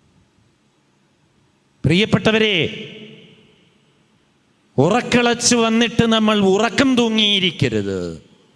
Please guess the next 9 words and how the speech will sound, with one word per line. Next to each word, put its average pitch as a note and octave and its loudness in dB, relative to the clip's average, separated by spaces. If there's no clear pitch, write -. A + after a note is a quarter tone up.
ഉറക്കളച്ച് A#3+ 2
വന്നത് A#3+ 2
എന്തിനെയെങ്കിലും A#3+ 2
ദൈവത്തെ D4 2
സ്വന്തമാക്കാനല്ലേ? C3+ 0
ആണെങ്കിൽ D3 2
ഹൃദയം D3+ 2
തുറക്കണം. F#3 0
സത്രം F#3 0